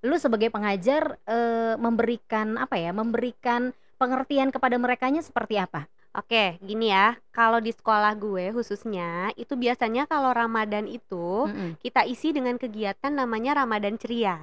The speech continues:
Speaker 1: Oh, ada ya programnya
Speaker 2: Iya,
Speaker 1: sendiri?
Speaker 2: ada,
Speaker 1: Ini
Speaker 2: itu setiap
Speaker 1: sebelum
Speaker 2: tahun.
Speaker 1: pandemi udah ada?
Speaker 2: Udah ada,
Speaker 1: Oh, udah ada.
Speaker 2: iya. Cuman bedanya, kalau sebelum pandemi itu, kegiatan Ramadan Ceria itu kita laksanakan di sekolah.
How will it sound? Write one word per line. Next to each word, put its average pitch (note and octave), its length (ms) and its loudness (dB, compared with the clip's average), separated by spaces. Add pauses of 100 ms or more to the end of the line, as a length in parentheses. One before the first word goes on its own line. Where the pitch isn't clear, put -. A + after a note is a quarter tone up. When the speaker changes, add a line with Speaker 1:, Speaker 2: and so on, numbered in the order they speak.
(140)
Speaker 1:
Oh, B3 80 -2
ada C4+ 320 4
ya A#3 340 6
programnya G#3 680 6
Speaker 2:
Iya, F#3 80 2
Speaker 1:
sendiri? F3+ 480 2
Speaker 2:
ada, A3 560 8
Speaker 1:
Ini B3 80 6
Speaker 2:
itu D4 80 4
setiap C4 240 4
Speaker 1:
sebelum C4+ 80 6
Speaker 2:
tahun. A3+ 160 4
Speaker 1:
pandemi A#3 680 2
udah A3+ 240 2
ada? F#3 180 2 (120)
Speaker 2:
Udah C#4 240 4
ada, C#4+ 160 4
Speaker 1:
Oh, F#3 160 8
udah B3 160 6
ada. F#3+ 220 4 (100)
Speaker 2:
iya. F#3 200 2 (540)
Cuman C#4+ 220 2
bedanya, G#3 520 -2 (340)
kalau B3+ 180 4
sebelum B3 400 -4
pandemi A3+ 480 -4
itu, F3+ 220 -8 (260)
kegiatan G#3+ 640 -4
Ramadan A3 480 -2
Ceria A3+ 320 -4
itu F#4 480 2 (380)
kita D4 260 0
laksanakan D4 560 2
di D4 80 -2
sekolah. F#3+ 380 0